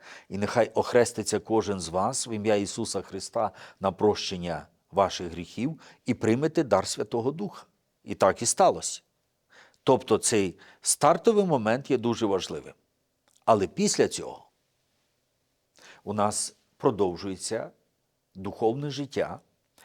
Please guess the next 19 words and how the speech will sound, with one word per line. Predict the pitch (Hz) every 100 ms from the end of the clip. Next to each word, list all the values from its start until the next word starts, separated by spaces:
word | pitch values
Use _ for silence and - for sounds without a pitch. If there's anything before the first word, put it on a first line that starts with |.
| _ -
і | 123
наші | 107 101 - 110
стосунки | - 113 - 92 87 - 139 - _ _ _ _ _ _
з | 98 90
Богом, | 85 92 104 175
які | 151 - 104
є | 92 101 - - - -
в |
нашому | 92 85 92 107
серці. | - 135 - - - _ _ _ _ - - -
Відбувається | - 123 190 240 214 220
духовне | 165 - 170 170
зростання, | 151 151 - 90 87 90 - _ _ _ _ _ _ _ _ _ _ _ _ _ _ _ _ _ _ _ _
постійні | - 101 - 160 175
переміни, | 156 160 156 123 95 104 131 _ _ _ _ _ _ _ -
ми | 90
набуваємо | 107 101 110 139 156
духовну | 151 131 143 151 151
зрілість. | 120 87 82 80 - - -